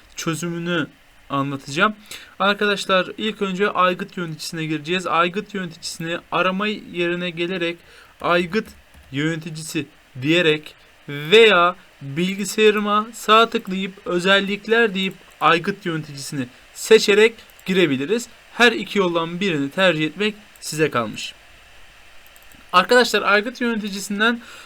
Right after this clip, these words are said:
ağ bağdaştırıcılarına gireceğiz. Buradan wireless yazan seçeneği tıklayacağız arkadaşlar. Buna çift tıklıyoruz.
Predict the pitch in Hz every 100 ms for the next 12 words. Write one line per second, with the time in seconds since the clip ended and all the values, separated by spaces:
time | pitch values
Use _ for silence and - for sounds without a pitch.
0 | - - 208 226 208 196 160 151 - 151
1 | 135 135 139 127 120 139 175 165 196 202
2 | - - - 254 262 226 233 214 - -
3 | 151 170 226 254 214 185 - 170 170 196
4 | 208 - - - 208 202 185 208 208 190
5 | 160 139 131 123 117 - 123 - - -
6 | - - - - 247 254 262 - - -
7 | 254 - 233 - 180 175 202